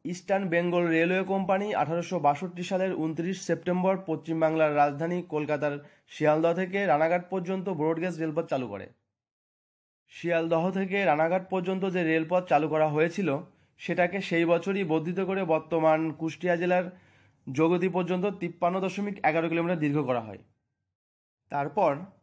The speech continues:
আঠেরোশো বাষট্টি সালের পনেরোই নভেম্বর কলকাতার শিয়ালদহ থেকে রানাঘাট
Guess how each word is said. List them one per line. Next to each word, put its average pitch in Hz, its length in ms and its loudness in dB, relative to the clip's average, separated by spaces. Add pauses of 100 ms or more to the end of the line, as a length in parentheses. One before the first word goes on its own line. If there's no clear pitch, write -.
(240)
আঠেরোশো 185 440 -2
বাষট্টি 175 420 0
সালের 202 340 -6
পনেরোই 165 380 0
নভেম্বর 160 480 2 (720)
কলকাতার 170 460 2
শিয়ালদহ 160 540 2
থেকে 190 240 -4
রানাঘাট 165 460 2